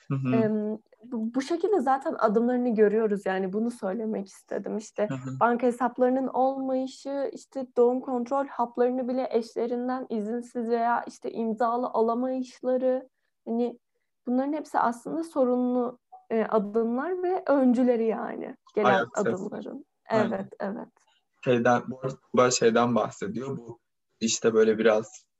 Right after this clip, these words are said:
Speaker 1: Kırmızı Kızın öyküsünden ya da işte Gilead rejiminden bahsederken şeyden bahsetmiştik işte. Yakup'un oğulları geliyor ve işte teröristler kongreye saldırdı ki aslında saldıranlar kendileri. Bir şeyleri düzelteceğiz dedikten sonraki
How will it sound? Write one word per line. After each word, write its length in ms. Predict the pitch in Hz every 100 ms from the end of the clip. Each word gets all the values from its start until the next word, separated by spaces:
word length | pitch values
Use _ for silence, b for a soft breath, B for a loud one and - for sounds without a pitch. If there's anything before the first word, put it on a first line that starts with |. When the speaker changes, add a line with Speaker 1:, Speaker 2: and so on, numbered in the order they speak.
| -
Speaker 1:
Kırmızı 320 | 107 - -
Kızın 300 | 117 - 113
öyküsünden 960 | 101 101 - - 104 101 98 107 101 87
ya 160 | 95
da 240 | 85 82 -
işte 160 | _ 104
Gilead 480 | 113 101 98 113 110
rejiminden 560 | 113 110 110 110 107
bahsederken 600 | 110 127 - 123 139 156
şeyden 500 | 160 - 117 117 117
bahsetmiştik 680 | 107 - - - - - -
işte. 400 | - - - - - _ _ _ _
Yakup'un 300 | 117 113 117
oğulları 320 | 113 110 110 117
geliyor 420 | 117 113 120 120
ve 160 | 135
işte 220 | 135 - 107
teröristler 680 | 120 117 113 - - 107
kongreye 440 | - 117 120 135 139
saldırdı 680 | - 127 127 123 127 127 123
ki 220 | - -
aslında 360 | 104 - 98 107
saldıranlar 760 | - 104 101 98 101 101 95 -
kendileri. 560 | 113 131 135 139 139 143 b b -
Bir 100 | 127
şeyleri 340 | 127 120 120
düzelteceğiz 800 | 117 113 117 113 - 123 123 135
dedikten 540 | 123 117 - _ 135 151
sonraki 840 | - - 135 131 107 107 - 185